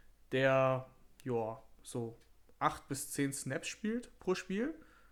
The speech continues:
Ungefähr, ungefähr diese, diese, diese Zahl, acht, acht Millionen, das muss man sich mal auf der Zunge zergehen lassen. Das ist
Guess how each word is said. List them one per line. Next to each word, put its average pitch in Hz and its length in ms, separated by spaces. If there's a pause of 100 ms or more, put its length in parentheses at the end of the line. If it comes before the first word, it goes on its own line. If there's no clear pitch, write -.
(960)
Ungefähr, 160 600
ungefähr 165 320
diese, 147 380
diese, 135 400
diese 127 280 (440)
Zahl, 151 440
acht, - 220 (200)
acht 196 200
Millionen, 185 320
das 156 140
muss 170 140
man 175 120
sich 160 160
mal 160 80
auf 156 120
der 156 100
Zunge 190 240
zergehen 185 280
lassen. 151 200
Das 127 140
ist 147 220